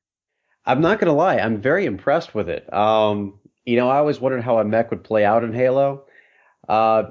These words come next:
at first, when I saw the preview for the mech before Halo four came out, I thought it would be extremely overpowered, but of course the Scorpion could take it out pretty easily. Um, but no, it, it's a lot of fun.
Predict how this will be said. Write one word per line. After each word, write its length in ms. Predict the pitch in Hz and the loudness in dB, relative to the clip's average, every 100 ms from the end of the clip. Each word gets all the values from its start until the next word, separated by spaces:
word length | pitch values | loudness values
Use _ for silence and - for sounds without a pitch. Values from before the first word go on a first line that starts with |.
| - | -4
at 240 | 113 - - | -6 -4 -4
first, 400 | 143 165 147 127 | 0 0 -2 -8
when 200 | 110 117 | -4 -2
I 80 | 110 | -2
saw 220 | - 123 | 0 -2
the 120 | 104 | -2
preview 400 | - 147 165 160 | -2 -2 0 0
for 100 | 165 | 0
the 80 | 139 | 0
mech 300 | 135 139 139 | 2 0 -2
before 400 | 117 - 127 117 | -6 -4 -2 0
Halo 260 | 123 110 107 | 0 0 0
four 200 | 120 113 | -2 -2
came 240 | 113 104 | -2 0
out, 160 | 123 98 | 2 2
I 100 | 107 | 2
thought 160 | 113 | 0
it 20 | |
would 100 | 110 | 0
be 120 | 104 92 | -2 -4
extremely 600 | - - 160 196 190 117 | -6 -6 -4 -2 -2 -2
overpowered, 640 | 92 85 95 92 101 95 | -2 -2 0 2 2 0
but 220 | 95 - | -4 -4
of 120 | 67 | -14
course 280 | - 110 90 | -4 -2 -2
the 60 | - | -8
Scorpion 520 | - 120 110 92 87 | -2 -2 0 -2 -2
could 120 | 98 | -2
take 160 | 104 98 | -2 0
it 60 | 95 | 0
out 180 | 87 | 0
pretty 160 | 101 98 | -4 -2
easily. 480 | 95 107 95 87 85 - - - - - _ | 0 0 0 -2 -2 -10 -20 -20 -20 -20 _
Um, 640 | - 104 104 104 98 95 98 _ _ - - | 0 2 2 2 -2 -8 -12 _ _ -20 -6
but 140 | 113 | -4
no, 380 | 117 190 190 107 | 0 0 2 0
it, 360 | 87 104 120 - | -2 -2 -4 -4
it's 180 | 123 120 | -6 -2
a 60 | 131 | -2
lot 300 | 123 160 143 | 0 0 0
of 120 | - | -2
fun. 440 | 160 147 90 80 | -2 0 -2 -8